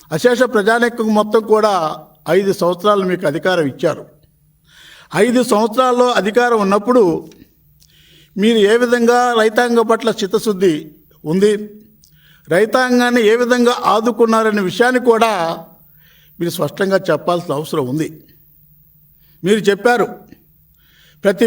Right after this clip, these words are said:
బడ్జెట్కి సంబంధించి కూడా రైతాంగానికి సంబంధించి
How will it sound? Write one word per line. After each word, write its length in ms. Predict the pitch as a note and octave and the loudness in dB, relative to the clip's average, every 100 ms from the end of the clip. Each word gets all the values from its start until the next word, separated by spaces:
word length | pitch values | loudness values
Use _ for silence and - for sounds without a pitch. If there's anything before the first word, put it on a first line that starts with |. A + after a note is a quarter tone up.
| F3+ | 0
బడ్జెట్కి 400 | F3+ F3+ A#3 A3+ A#3 | 0 0 0 0 0
సంబంధించి 380 | A3 A3 A3 G#3+ | 0 0 -2 0
కూడా 220 | G#3+ G#3+ F#3+ E3+ E3+ - _ _ _ _ _ _ _ - | 2 2 0 -2 -6 -12 _ _ _ _ _ _ _ -2
రైతాంగానికి 680 | E3+ G3+ A#3+ B3 A#3+ A#3 A#3 | 0 2 0 2 2 2 0
సంబంధించి 480 | G#3 G#3 G3+ G#3+ | 0 0 0 2